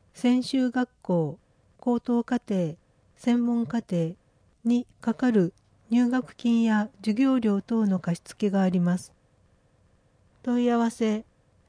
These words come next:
荒川区社会福祉協議会在宅福祉係生活福祉資金。電話、三八零二三一五五。九の八、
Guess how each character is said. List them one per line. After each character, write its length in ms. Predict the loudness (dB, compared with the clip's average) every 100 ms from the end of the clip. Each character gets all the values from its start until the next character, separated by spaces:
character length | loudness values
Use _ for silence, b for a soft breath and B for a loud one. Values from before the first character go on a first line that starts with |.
| -4
荒 200 | 0 0
川 240 | 0 -2
区 320 | -2 -2 -2 -4
社 160 | -10
会 240 | -4 0 0
福 220 | -2 -4
祉 160 | -4 -4
協 240 | -2 0
議 120 | -2
会 380 | -4 -2 -2 -4 -2
在 200 | 0 0
宅 300 | -2 -2 -4
福 240 | -4 -6
祉 220 | -6 -2
係 460 | -2 -2 -4 -4 -10
生 260 | -4 -2 -2
活 300 | -4 -2 -4
福 180 | -2
祉 180 | -4 -2
資 140 | -6 -6
金。 320 | -4 -4 -6 _ _ _ _ -4
電 280 | 0 2 2
話、 320 | 2 0 -4 _ _
三 280 | -8 -2 -2
八 300 | -2 -4 -2
零 240 | 0 2
二 340 | 2 2 0 -2 _ _
三 380 | -10 -2 0 0
一 220 | -2 -2
五 260 | 0 0 0
五。 360 | 0 -2 -2 -8 _ _ _ _ _ _ _ _ _ _ _ _ _ _ _ _ _ _ _ _ _ _ _ _ _ _
九 260 | 0 4 6
の 160 | 6
八、 520 | 4 0 -4 -2 -2